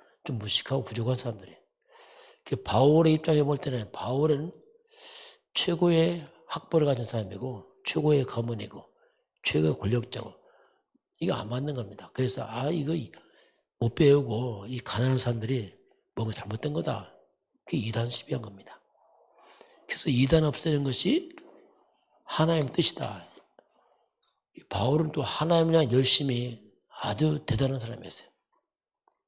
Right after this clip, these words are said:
그래서 자기의 힘을 다해서 이제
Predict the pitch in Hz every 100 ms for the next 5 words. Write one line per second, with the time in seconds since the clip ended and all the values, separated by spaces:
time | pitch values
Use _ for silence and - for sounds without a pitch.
0 | _ _ 143 139 117 135 143 151 165 -
1 | - _ - - - 196 208 175 151 123
2 | 160 131 123 104